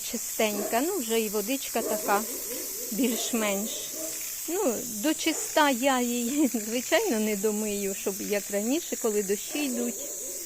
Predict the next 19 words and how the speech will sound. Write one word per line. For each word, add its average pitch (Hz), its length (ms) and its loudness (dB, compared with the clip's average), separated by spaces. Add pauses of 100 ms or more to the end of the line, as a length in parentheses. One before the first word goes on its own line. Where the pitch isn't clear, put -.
(400)
і - 20 0
поливаєш. 226 840 0 (1300)
Але 285 380 2 (1800)
щось 285 220 -2
буде 240 380 0
чистенька. 202 1040 -4 (400)
Отак. 165 380 -4 (840)
І 240 80 -2
дихати 202 520 0
легше 311 340 -2
буде. 320 520 0 (1700)
Ну, 330 420 2 (160)
і 240 80 2
з - 180 -6
порошком 262 560 4
я 233 160 0
не 220 140 -2
мию, 277 380 4
як 247 240 2